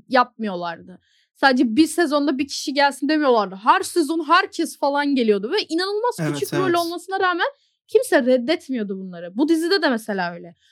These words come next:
Speaker 1: Doğru yazarlık olunca galiba bu tercih ediliyor diye anlıyorum ben. Çünkü Ee, bu yazarların da yazdığı karakterlere işte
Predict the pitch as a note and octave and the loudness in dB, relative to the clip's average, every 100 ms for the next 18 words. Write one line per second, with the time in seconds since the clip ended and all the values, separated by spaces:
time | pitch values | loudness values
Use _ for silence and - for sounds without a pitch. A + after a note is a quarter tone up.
0 | _ _ B3 D4 A#4+ B4 G4+ E4 E4+ E4+ | _ _ 2 4 4 4 2 2 0 0
1 | D#4+ F#4 C4+ A3+ G3+ G3+ G3 F#3+ G3 A4+ | 2 2 2 2 2 -2 -4 -4 -6 -6
2 | _ - G#3+ F#3+ F#3 F3+ F#3 F#3+ F3+ F#3 | _ -2 0 0 -6 -10 -10 -12 -10 -8
3 | F3+ F3+ F3+ F#3 F3+ F3+ G#3+ - - C#4+ | -6 -6 -8 -14 -16 -12 -12 -12 -4 -4
4 | C#4 D#4+ D#4 _ _ _ - A#3 G#3+ G#3 | -2 -4 -6 _ _ _ -2 0 0 -4
5 | G#3 C4 D#4+ D#4 D4+ D4+ D#4 D#4+ D#4+ D4+ | -2 0 0 2 0 0 -2 -2 -2 0
6 | C4 B3+ A#3 C4 - B3+ B3 - B3+ B3 | -2 -2 -6 -10 -8 -8 -8 -4 -4 -2
7 | A#3+ A#3+ A3+ - | -4 -4 -6 -10